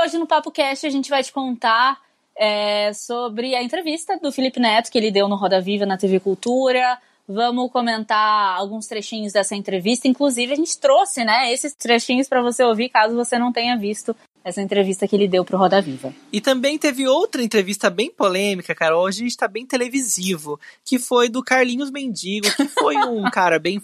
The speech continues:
Speaker 2: conhecido lá do Pânico, antigamente, né? Que era um personagem lá do, do Pânico. E ele falou com a Luciana Gimenez sobre várias coisas, incluindo,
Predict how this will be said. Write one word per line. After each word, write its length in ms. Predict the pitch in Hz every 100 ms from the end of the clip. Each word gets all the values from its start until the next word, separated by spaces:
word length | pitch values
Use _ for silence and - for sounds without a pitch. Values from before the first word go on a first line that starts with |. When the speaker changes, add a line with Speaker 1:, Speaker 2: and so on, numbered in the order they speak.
| -
Speaker 2:
conhecido 840 | - 240 233 208 - 233 240 175 180
lá 200 | 165 180
do 140 | 190
Pânico, 720 | 208 180 170 196 185 160 -
antigamente, 840 | 151 156 160 147 127 185 165 147 143
né? 120 | 156
Que 120 | -
era 80 | 147
um 60 | 151
personagem 800 | 156 - 139 131 175 156 143 139
lá 200 | 135 139
do, 260 | 135 127 _ _ _
do 100 | 190
Pânico. 480 | 180 165 202 220 214 _ - -
E 100 | 330
ele 140 | 415 -
falou 240 | - 262
com 80 | 233
a 40 |
Luciana 300 | 226 - 196
Gimenez 500 | 175 175 180 214 226
sobre 240 | - 240 220
várias 360 | 233 240 220
coisas, 600 | - 220 226 214 196 196
incluindo, 720 | 214 214 208 214 196 196 165